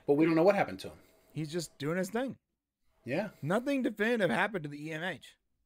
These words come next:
Speaker 1: That would be cool.
Speaker 2: That would
Speaker 1: Like,
Speaker 2: be
Speaker 1: if they
Speaker 2: so
Speaker 1: found him.
Speaker 2: cool.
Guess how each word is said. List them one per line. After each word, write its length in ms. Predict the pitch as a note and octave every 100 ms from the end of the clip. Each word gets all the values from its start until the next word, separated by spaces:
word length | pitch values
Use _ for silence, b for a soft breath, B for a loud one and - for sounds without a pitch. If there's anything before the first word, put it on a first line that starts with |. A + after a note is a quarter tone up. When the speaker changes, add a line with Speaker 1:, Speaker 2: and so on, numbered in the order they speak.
| _ _ _ _ _ _ _ _ _ _ _ _ _ _ _ _ -
Speaker 1:
That 180 | C#3+ F#3+
would 80 |
be 100 | G#3
cool. 480 | F3 - E3 C#3+ - - b b b b _
Speaker 2:
That 120 | - B3+
would 40 |
Speaker 1:
Like, 120 | C#4
Speaker 2:
be 20 |
Speaker 1:
if 80 | C#3
they 80 | D3
Speaker 2:
so 180 | - -
Speaker 1:
found 240 | C3+ D3
him. 140 | E3+
Speaker 2:
cool. 120 | G#3